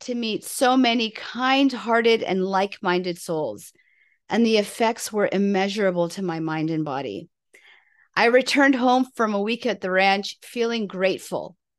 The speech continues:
grateful for my work, grateful for my family, grateful for the practices that ground me,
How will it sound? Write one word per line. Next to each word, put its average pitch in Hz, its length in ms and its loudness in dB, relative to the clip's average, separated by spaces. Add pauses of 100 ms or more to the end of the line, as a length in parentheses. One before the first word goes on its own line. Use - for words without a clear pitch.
(220)
grateful 240 440 0
for 247 160 -4
my 226 220 0
work, 196 440 -2 (180)
grateful 226 480 -2
for 220 200 -8
my 214 160 0
family, 196 720 -2 (440)
grateful 262 500 2
for 226 140 -8
the 202 100 -2
practices 233 880 -4
that 165 180 -2
ground 202 500 2
me, 220 340 -4